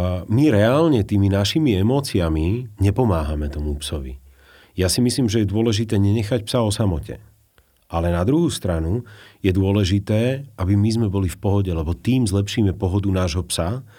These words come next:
aj v tej nervóznej stresovej situácii. To znamená, že som síce so psom, ale spokojne si štrngnem šampanským, spokojne si zatancujem, spokojne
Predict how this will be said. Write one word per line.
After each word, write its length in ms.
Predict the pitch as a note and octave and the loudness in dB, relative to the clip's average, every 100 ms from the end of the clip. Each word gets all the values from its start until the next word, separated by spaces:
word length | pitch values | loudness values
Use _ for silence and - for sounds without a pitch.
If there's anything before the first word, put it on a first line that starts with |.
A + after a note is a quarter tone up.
| - - | -20 -2
aj 140 | F2+ | -2
v 100 | - | 2
tej 140 | G#2 G2+ G#2 | 2 0 0
nervóznej 560 | G2 G#2 G#2+ G#2 G2+ | 2 2 4 2 2
stresovej 480 | F2+ - F2+ - F2+ | 0 -2 -4 -2 -2
situácii. 680 | E2 F2+ - D#2+ C2+ - - - - - - - | -2 -6 -6 -8 -8 -12 -20 -20 -20 -20 -20 -12
To 100 | - | -6
znamená, 680 | D#2+ D#2+ D2+ D2+ D#2 G2+ C#3+ - - | -2 -2 -2 -2 -2 -2 -4 -8 -4
že 400 | E2 G2 F2+ F2+ - _ - | 0 2 0 -6 -20 _ -4
som 260 | - B2 | 2 2
síce 240 | G#2+ A2+ F#2 | 2 0 0
so 160 | E2+ | 0
psom, 400 | G2 - E3+ G3+ - _ _ _ _ _ _ _ _ _ _ | 0 0 0 -2 -10 _ _ _ _ _ _ _ _ _ _
ale 480 | - A#2+ A2+ A2 G#2+ - | 0 2 4 0 -4 -14
spokojne 420 | - A2+ G#2+ F#2+ | -4 -2 0 0
si 160 | F2 F2+ | 0 -4
štrngnem 400 | - F2+ E2 D#2 | -2 -2 -2 -2
šampanským, 640 | D3 C3 - A2 G#2 A2 | -2 -2 -2 -2 -2 -2
spokojne 400 | G#2+ G#2+ A2 G2+ | -2 -2 0 0
si 140 | G2+ A2+ | 0 0
zatancujem, 720 | G#2+ B2 C3 A#2 - A2 G#2 | 0 0 0 0 0 0 -2
spokojne 560 | - G2 A2+ G#2+ G#2 | -4 -4 0 2 2